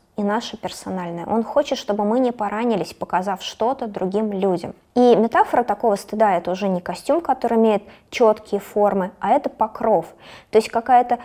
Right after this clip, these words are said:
очень свободная одежда, которая нас скрывает, закрывает, и под которой мы остаёмся наедине с собой. Ну, а физическое представление интимного стыда — это гениталии.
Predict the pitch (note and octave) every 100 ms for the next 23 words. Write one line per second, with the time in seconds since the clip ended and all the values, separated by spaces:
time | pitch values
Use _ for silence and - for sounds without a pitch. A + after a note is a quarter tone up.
0 | - B3+ B3 B3+ - A#3 B3 B3+ G#3 F#3
1 | - G3+ G#3+ F4 C4 G#3 G3 A#3+ B3+ A3+
2 | A3+ - - A3+ C#4 F4+ G#3+ - - G3
3 | A3 B3+ C#4 C#4 E3+ - - - - A3
4 | A3+ - B3 B3 G4+ B3+ G3+ - A#3+ D#4
5 | E4+ A3+ G3+ G3 A3 C#4+ - A#3 F#3+ E3
6 | G3 - - - - - - C#4+ - A3+
7 | - B3 F4 E4+ D4 - C#4+ B3 - B3
8 | A#3+ A#3+ A3+ A3 - A3 G#3 G#3 - F#3+
9 | - A3+ C#4+ A#3+ A3+ A3+ F3 E3 E3